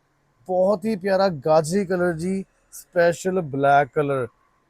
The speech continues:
and ਬਿਊਟੀਫੁਲ ਗ੍ਰੀਨ ਸ਼ੇਡ and ਇਸ ਤੋਂ ਬਾਅਦ ਆ ਕੇ ਆਪਣਾ ਸਕਾਈ ਫਰੋਜ਼ੀ ਕਲਰ ਜੀ। ਜਿਹਨੇ ਲਾਈਟ ਬਣਾਉਣਾ, ਲਾਈਟ ਬਣਾ ਸਕਦੇ ਹੋ, ਜਿਹਨੇ ਡਾਰਕ ਬਣਾਉਣਾ, ਡਾਰਕ ਬਣਾ ਸਕਦੇ ਹੋ।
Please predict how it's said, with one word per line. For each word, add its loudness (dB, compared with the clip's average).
and -2
ਬਿਊਟੀਫੁਲ -6
ਗ੍ਰੀਨ -2
ਸ਼ੇਡ -2
and -2
ਇਸ -4
ਤੋਂ -4
ਬਾਅਦ 2
ਆ 2
ਕੇ -8
ਆਪਣਾ -4
ਸਕਾਈ -4
ਫਰੋਜ਼ੀ -6
ਕਲਰ -2
ਜੀ। -6
ਜਿਹਨੇ 0
ਲਾਈਟ 4
ਬਣਾਉਣਾ, -2
ਲਾਈਟ 2
ਬਣਾ -2
ਸਕਦੇ -6
ਹੋ, -2
ਜਿਹਨੇ -6
ਡਾਰਕ 0
ਬਣਾਉਣਾ, -6
ਡਾਰਕ 0
ਬਣਾ -8
ਸਕਦੇ -10
ਹੋ। -16